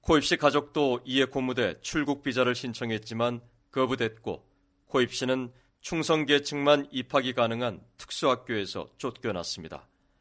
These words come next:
코입 씨는 현대무용인 볼룸 댄스로 전공을 받고 천구백팔십일 년 전국대회에서 삼 위를 해 국가대표 자격을 받았습니다.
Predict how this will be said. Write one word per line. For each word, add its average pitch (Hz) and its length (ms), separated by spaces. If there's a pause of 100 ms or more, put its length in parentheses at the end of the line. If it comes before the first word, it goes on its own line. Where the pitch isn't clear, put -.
(640)
코입 151 240
씨는 147 500
현대무용인 147 880
볼룸 139 360
댄스로 131 500
전공을 127 500
받고 110 480 (400)
천구백팔십일 139 840
년 107 260 (360)
전국대회에서 139 840
삼 147 240
위를 127 240
해 107 160 (320)
국가대표 147 480
자격을 107 460
받았습니다. 87 600